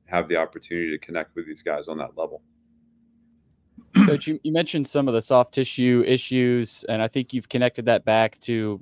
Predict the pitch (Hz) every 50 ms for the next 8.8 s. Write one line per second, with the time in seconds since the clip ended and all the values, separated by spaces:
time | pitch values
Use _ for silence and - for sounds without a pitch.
0 | _ _ 123 107 104 98 107 110 - - - - 127 120 123 120 120 113 113 110
1 | 104 101 104 113 113 - - 117 113 113 110 104 101 104 104 101 98 - - 117
2 | 110 101 _ - 107 110 98 110 107 - 110 104 98 _ 110 107 110 98 110 110
3 | 107 104 101 _ - - _ _ _ _ _ - 135 151 160 156 151 139 113 123
4 | 127 131 127 131 120 - - - 123 123 123 127 123 127 131 127 - _ _ -
5 | 110 - - 123 123 139 - 131 135 127 - 139 135 127 123 120 123 127 127 123
6 | 127 123 _ 135 127 123 117 107 117 117 117 123 123 113 - - 127 120 117 -
7 | - 123 123 123 123 - - 120 131 151 - - 147 156 139 143 147 143 135 139
8 | 135 _ - 127 131 135 139 143 143 - - - 123 110 104